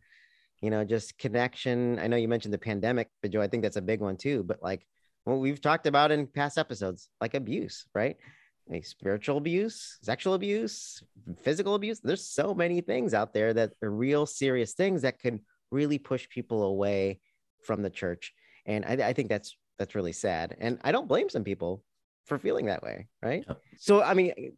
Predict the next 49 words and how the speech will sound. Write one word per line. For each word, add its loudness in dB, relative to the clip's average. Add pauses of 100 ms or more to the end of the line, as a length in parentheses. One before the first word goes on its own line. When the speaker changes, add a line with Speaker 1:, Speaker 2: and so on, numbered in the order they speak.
(120)
Speaker 1:
kinda 2
thinking 0
about 8
it, 2
and, 4 (200)
you 2
know, 2 (240)
we're 0
not 2
here 4
to 2
kinda 0
trash 2
talk 0
the -2
church, 0
because 0
we 0
all, 4
I -4
think -2
we -4
all, -2 (180)
at -4
the 0
end 0
of -2
the 0
day, 4
still 0
feel -2
like, 0
no, 0
we -4
still 0
wanna -2
be 0
a -4
part -6
of -6
church, -8 (100)
right? -2 (240)
We -2
still -2
feel 0
like 0
there's 0
actual -2 (600)
positive 2